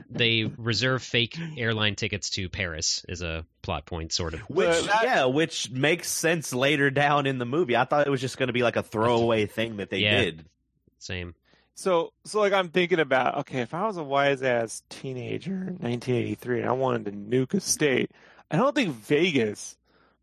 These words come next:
Speaker 3: would've, they probably would, would have been, like, you know, like, like, Nuke, Texas, or, like, somewhere, like, I don't know, I just, I don't remember Vegas being
Speaker 1: Yeah, like the, but,
Speaker 3: high on
Speaker 1: like,
Speaker 3: the
Speaker 1: it would have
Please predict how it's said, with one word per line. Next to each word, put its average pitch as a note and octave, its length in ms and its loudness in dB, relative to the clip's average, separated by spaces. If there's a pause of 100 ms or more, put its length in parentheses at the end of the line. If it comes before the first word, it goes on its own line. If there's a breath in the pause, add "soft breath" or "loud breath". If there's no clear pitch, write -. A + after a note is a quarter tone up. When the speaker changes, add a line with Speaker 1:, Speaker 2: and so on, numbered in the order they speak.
(140)
Speaker 3:
would've, D3+ 360 2
they D3+ 140 4
probably G#3 420 2
would, D#3 280 0
would C3 200 0
have B2+ 120 0
been, B2 280 0
like, A#2 400 -2 (640)
you B2+ 120 -4
know, B2 340 -2
like, A#2+ 260 -4 (120)
like, - 220 -6
Nuke, E3 400 -6
Texas, A3 600 -2
or, C#3 140 -2
like, C#3 160 0
somewhere, E3+ 680 2
like, B2+ 140 2
I E3+ 80 4
don't E3+ 100 4
know, C#3+ 60 4
I C3 120 4
just, C#3+ 260 -6 (160)
I - 100 0
don't G#3 180 2
remember F#3+ 280 0
Vegas C#3 480 0
being A#2 460 -10 (340)
Speaker 1:
Yeah, B2+ 300 -2
like A2 180 0
the, G#2 100 -4
but, A2+ 200 -4
Speaker 3:
high D3 160 2
on C#3+ 100 2
Speaker 1:
like, C#3 100 -2
Speaker 3:
the B2 240 0 (380)
Speaker 1:
it B2+ 120 -6
would C#3 160 0
have A#2+ 220 -2